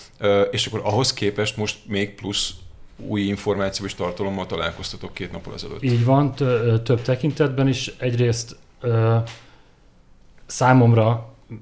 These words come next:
Speaker 2: számunkra még mindig nem kielégítő módon, de több, ö, dia szólt arról,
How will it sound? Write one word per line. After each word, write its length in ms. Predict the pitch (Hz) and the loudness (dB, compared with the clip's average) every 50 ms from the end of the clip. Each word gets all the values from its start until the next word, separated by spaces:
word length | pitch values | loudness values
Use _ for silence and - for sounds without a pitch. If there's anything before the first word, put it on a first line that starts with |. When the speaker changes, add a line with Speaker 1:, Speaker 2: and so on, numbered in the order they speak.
| - 120 113 | -8 -6 -6
Speaker 2:
számunkra 480 | 117 117 - 131 127 123 120 110 - | -2 0 2 4 4 4 2 2 2
még 140 | 117 117 113 | 4 6 6
mindig 180 | 123 131 127 117 | 6 6 6 6
nem 160 | 117 113 117 | 6 4 4
kielégítő 500 | - - 123 113 113 107 107 - - 113 | 4 2 4 4 4 4 2 0 0 2
módon, 500 | 110 117 127 127 135 151 151 151 151 - - 123 110 | 2 4 4 4 6 6 6 6 4 0 -4 -2 2
de 440 | 120 117 117 120 120 117 - - - | 4 4 4 4 2 -2 -8 -12 -2
több, 300 | - 143 131 117 113 113 - - - - - | 2 4 4 4 4 0 -2 -6 -14 -14 -8
ö, 300 | 123 117 110 110 113 113 101 | -4 -2 0 2 2 0 0
dia 240 | 104 120 120 117 113 | 0 2 2 4 2
szólt 340 | 113 - - 113 110 107 - | 2 0 0 0 0 0 2
arról, 540 | 120 117 117 120 120 117 117 117 113 117 | 4 6 6 8 8 6 6 6 4 0